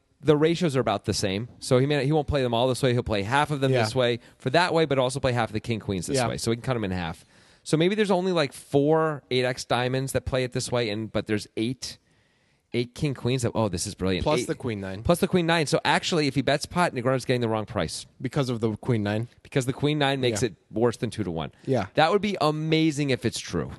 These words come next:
Speaker 2: I know. <laughs> I mean, he's one of the German high rollers. Maybe it is.
Speaker 1: If he's thought it out to that degree, and that's exactly what's going on,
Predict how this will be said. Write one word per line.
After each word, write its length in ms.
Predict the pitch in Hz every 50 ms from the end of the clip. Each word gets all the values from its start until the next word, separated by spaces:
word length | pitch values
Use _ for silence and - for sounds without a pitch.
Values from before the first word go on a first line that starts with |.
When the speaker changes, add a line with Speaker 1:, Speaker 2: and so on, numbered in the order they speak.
| - -
Speaker 2:
I 140 | 117 127 127
know. 280 | 127 117 98 - - 139 - - 180 - - 185
<laughs> 360 | 139 - - - - - -
I 40 | - 180
mean, 100 | 190 202
he's 140 | 208 185
one 120 | 180 202 202
of 60 | 196
the 60 | 196
German 260 | 175 180 190 196 175
high 140 | 151 165 190
rollers. 320 | 196 175 160 160 170 165 151
Maybe 260 | 156 160 156 165 165
it 60 | 160
is. 240 | 170 156 127 131 -
Speaker 1:
If 120 | 165 160 -
he's 200 | 240 269 269 -
thought 240 | - 240 233 233
it 80 | 220 208
out 160 | 208 208 -
to 80 | - 170
that 220 | 147 147 165 175 -
degree, 480 | 180 156 131 135 131 135 151 160 135
and 160 | 101 135 123
that's 200 | 123 131 147 - 156
exactly 380 | 131 113 123 120 135 143 151
what's 120 | 143 139 -
going 300 | - 139 127 127 120 117
on, 280 | 113 117 123 131 127